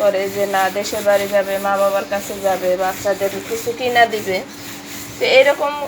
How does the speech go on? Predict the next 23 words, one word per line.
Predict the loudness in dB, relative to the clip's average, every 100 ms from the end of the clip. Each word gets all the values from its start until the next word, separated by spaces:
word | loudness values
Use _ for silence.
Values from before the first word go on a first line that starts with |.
| -10 -10 -6
জিনিসগুলো | -6 -6 -6 -4 -2 2
না | 4
আসলে | 4 0 -2 0
আমাদের | -2 -2 -4
ভিতরে | -6 -6 -4
এবার | -4 -6 -6
ঈদে | -6 -4 -2
কাজ | -4 -4
করতেছে | -6 -4 -4 -4 -4
না। | -4 -8 -12 -14 -6
যেন | -4 -2 -2 -4 -4
ঘরের | 0 2 0 -2 -10 -12 -12 -4 4
লোক | 6 6 2
যদি, | -4 -4 -4
পুরুষ | -4 -4 -2
লোক | -2 -2 0
যদি | 0 0
কাজ | 0 -2 -2
না | -6 -2
করে, | -2 0 -2
ওর | 2
বাবা, | 2 2 -2 -4 -8 -16 -16 -16 -16 -16 -14 -14 -14 -14 -12 -12 -12 -12 -10 -10 -10 -10
তো | 2